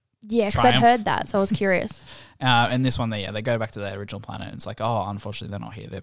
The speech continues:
Speaker 1: Oh, fair
Speaker 2: fighting
Speaker 1: enough.
Speaker 2: the war. Which
Speaker 1: We
Speaker 2: it,
Speaker 1: all
Speaker 2: it
Speaker 1: have
Speaker 2: was, it
Speaker 1: wars.
Speaker 2: was done fine. It was done fine. Um, you don't really, honestly, it's no real big bearing on the story. Um, they've added more characters this season that were originally in the Clone Wars T V show.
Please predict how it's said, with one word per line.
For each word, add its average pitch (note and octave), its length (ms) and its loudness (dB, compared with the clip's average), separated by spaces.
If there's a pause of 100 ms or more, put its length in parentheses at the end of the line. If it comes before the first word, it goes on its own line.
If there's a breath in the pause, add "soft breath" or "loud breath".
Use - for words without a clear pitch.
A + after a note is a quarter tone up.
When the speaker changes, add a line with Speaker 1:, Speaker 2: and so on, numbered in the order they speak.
Speaker 1:
Oh, D4 160 0 (140)
fair - 0 -
Speaker 2:
fighting G3+ 240 2
Speaker 1:
enough. G3+ 120 0
Speaker 2:
the - 60 -8
war. - 160 -10
Which G3+ 140 2
Speaker 1:
We C4 60 8
Speaker 2:
it, - 20 8
Speaker 1:
all A#3 80 10
Speaker 2:
it - 20 8
Speaker 1:
have G#3+ 120 8
Speaker 2:
was, F3 100 4
it F#3 80 6
Speaker 1:
wars. F#3 80 12
Speaker 2:
was F3 100 4
done F3+ 160 8
fine. A2 520 0
It C3+ 60 -2
was B2+ 140 0
done A#2+ 180 0
fine. F#2+ 520 -8
Um, G2+ 320 -8
you A2 100 -12
don't A2 140 -6
really, G#2 320 -10
honestly, A2 340 -2
it's - 180 -10
no A#2 120 0
real G#2 180 -4
big G#2 220 -12
bearing G#2 280 -6
on G2+ 60 -6
the F#2+ 80 -4
story. D#3 540 0 (600 soft breath)
Um, G2 480 -10 (140)
they've A#2 240 -8 (320)
added A2 300 -2
more C3+ 140 4
characters A2 460 -4
this G#2 140 -2
season G#2 720 -2 (380)
that G#2+ 160 -2
were A#2 160 2
originally A2 360 -4
in G#2 60 -8
the G#2 80 -8
Clone G#2 300 -8
Wars G2+ 420 -4 (720)
T A2 140 -8
V G#2 120 -6
show. D3 260 0